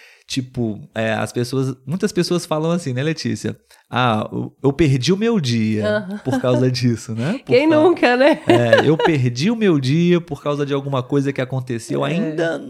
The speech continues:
Speaker 1: no início do dia, pela manhã ou pela tarde". Então, você pode pensar diferente. Claro que não é fácil, é difícil, sim, não, estresse, muitos,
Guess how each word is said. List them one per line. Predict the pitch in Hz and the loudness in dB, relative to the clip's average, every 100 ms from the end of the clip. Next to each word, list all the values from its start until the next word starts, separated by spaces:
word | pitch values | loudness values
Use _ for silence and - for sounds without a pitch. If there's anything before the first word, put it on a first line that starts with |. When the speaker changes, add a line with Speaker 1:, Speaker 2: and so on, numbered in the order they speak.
| 127 156 156 | -16 -16 -14
Speaker 1:
no | 170 196 | -6 -2
início | 196 185 269 - 190 | -2 0 0 -2 -2
do | 151 | -2
dia, | 131 185 196 | -2 -2 -2
pela | 185 180 160 | 0 0 0
manhã | 147 131 151 180 190 175 139 | -2 -4 -2 -2 -4 -6 -6
ou | 139 | -6
pela | 139 131 117 | -4 -6 -6
tarde". | - 143 170 165 180 180 _ - - - _ - | -6 -6 -6 -6 -10 -14 _ -10 -10 -12 _ -8
Então, | 143 127 127 131 143 143 _ _ _ - | -6 -2 0 0 0 -6 _ _ _ -12
você | 120 - | -8 -6
pode | - - - 196 | -4 0 0 0
pensar | - 254 226 147 | -2 -4 -2 -2
diferente. | 127 - 123 107 98 95 | -2 -2 -2 0 -4 -8
Claro | - 117 123 139 | -4 0 0 -2
que | - | -8
não | 127 113 | -6 -4
é | 147 | -4
fácil, | - 131 120 120 123 | -6 -4 -2 -2 -2
é | 98 | -6
difícil, | 110 - - 123 120 113 107 | -10 -8 0 2 2 0 -8
sim, | - 113 117 120 117 113 | -10 -8 -8 -8 -10 -10
não, | 107 107 131 117 | -8 -6 -6 -8
estresse, | 104 - 104 107 110 104 | -12 -6 -2 0 0 -2
muitos, | 104 123 117 - | -6 -8 -8 -8